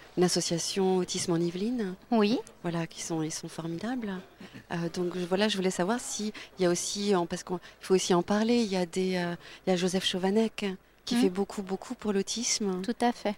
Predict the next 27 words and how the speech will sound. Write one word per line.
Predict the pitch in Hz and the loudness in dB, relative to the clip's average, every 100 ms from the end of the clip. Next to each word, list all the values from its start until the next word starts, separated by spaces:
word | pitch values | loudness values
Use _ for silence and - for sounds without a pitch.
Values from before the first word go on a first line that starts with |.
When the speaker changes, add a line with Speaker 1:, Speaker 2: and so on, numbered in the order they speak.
| - | -6
Speaker 1:
Il | 185 180 | -4 2
y | |
a, | 180 180 | 2 4
euh, | 175 170 160 165 71 - | 2 2 0 -2 -4 -2
un, | - 185 | 2 2
comment | 180 190 | 2 0
dire, | 180 190 180 | 0 0 0
un, | 170 170 170 - - - - - | 0 -2 -6 -12 -20 -20 -20 0
un | 185 | 4
documentaire | 185 - 214 196 208 202 | 4 6 6 8 6 2
que | 208 196 | 2 2
j'ai | 185 190 | 4 2
vu | 185 202 | 4 4
et | 185 | 4
revu | 185 180 208 | 2 0 0
tellement | 196 185 185 180 | 2 4 4 4
il | 175 170 170 | 2 0 0
est, | |
euh, | 165 165 165 - - - _ _ - - - | -2 -4 -6 -10 -14 -20 _ _ -20 -20 -6
incroyable | - 190 - 190 190 196 185 185 | -2 0 0 0 2 0 -2 -2
et | |
très | 175 190 175 | -2 -2 -2
inspirant, | 175 - 190 196 196 | -4 -4 -2 0 0
c'est | - 185 | -4 -4
Le | 175 | -4
cerveau | 170 180 170 | -2 -2 -2
d'Hugo. | 175 180 214 | -4 -2 -2